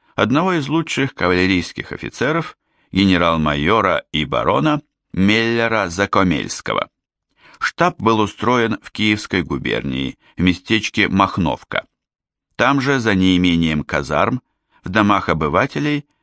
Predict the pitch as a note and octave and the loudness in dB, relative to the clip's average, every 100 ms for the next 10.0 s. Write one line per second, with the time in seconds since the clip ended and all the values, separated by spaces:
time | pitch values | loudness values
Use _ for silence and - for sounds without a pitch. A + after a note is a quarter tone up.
0 | _ - G2 - F#2 F2 F#2+ C#3+ C#3+ - | _ -2 -2 0 2 2 0 0 0 0
1 | G2+ G2 - F2 G#1+ G1+ G1+ - _ _ | -2 -2 -2 0 0 -2 -4 -16 _ _
2 | _ _ _ _ - A2 A#2 D#3+ F#3+ E3+ | _ _ _ _ 0 2 2 0 -2 -2
3 | D3 C3 G#2+ A2+ - A2+ G#2 - F#2+ F#2 | -4 -2 0 0 0 0 0 0 -4 -2
4 | F2 A2 C3+ - - A#2+ A2+ G#2 G2 F#2+ | -2 -2 -4 -8 -6 -2 0 0 2 0
5 | F#2 - A2 A2 - - D#2+ D2 C#2+ G2+ | 0 -4 -4 -4 -4 -4 -2 -2 -2 -4
6 | C#3 C3 C3+ B2+ - B2 - _ - E2+ | -4 -4 -2 0 -2 -4 -6 _ -2 -2
7 | - C2 - - A2+ E3+ F3 - _ _ | 0 -4 -4 -2 0 0 -4 -8 _ _
8 | - - E3 E3 D#3+ D3 D3 C3 - - | -12 -4 -2 -2 0 0 2 0 -2 -2
9 | G2 G2+ F2 E2+ D#2 B2+ C#3 - F#2+ | 0 2 2 2 2 0 -2 -2 -4